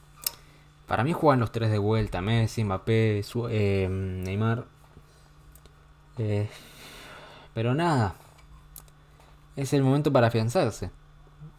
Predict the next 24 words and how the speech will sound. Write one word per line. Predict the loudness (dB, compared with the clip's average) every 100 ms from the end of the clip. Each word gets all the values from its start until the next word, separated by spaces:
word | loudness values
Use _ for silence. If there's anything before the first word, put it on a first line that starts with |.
| -20 -20 -6
Por, | -2 0 2
a | 4
ver, | 4 2 -4 -10
yo | -6 -2
sé | 0
que | 4
va | 4
a | 4
ganar | 2 4
la | 4 6
Liga | 6 6
el | 4
P | 2
S | 0
G. | 0 0
Si | 2
no | 4
la | 4
gana | 4 4 4
es | 2 0
una | -2 -2
cosa | -4 -2
de |
loco. | 2 0 -2